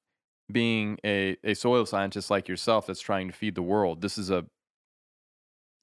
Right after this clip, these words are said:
that's a valiant cause. Uh, and me being like, "I do this 'cause it looks cool," but I, I, I,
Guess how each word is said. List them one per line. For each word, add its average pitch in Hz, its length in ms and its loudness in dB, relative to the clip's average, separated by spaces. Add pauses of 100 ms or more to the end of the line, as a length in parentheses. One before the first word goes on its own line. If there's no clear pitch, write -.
(320)
that's 101 140 -4
a 101 40 -4
valiant 95 380 0
cause. 92 560 0 (520)
Uh, 90 440 4 (200)
and 98 580 -2
me 110 240 -2
being 98 240 0
like, 95 180 0
"I 95 80 -2
do 98 140 -2
this 92 160 -4
'cause 98 180 -4
it 90 80 -4
looks 117 280 -4
cool," 92 440 -2
but 95 180 0
I, 92 300 2
I, 98 140 2 (220)
I, 101 140 2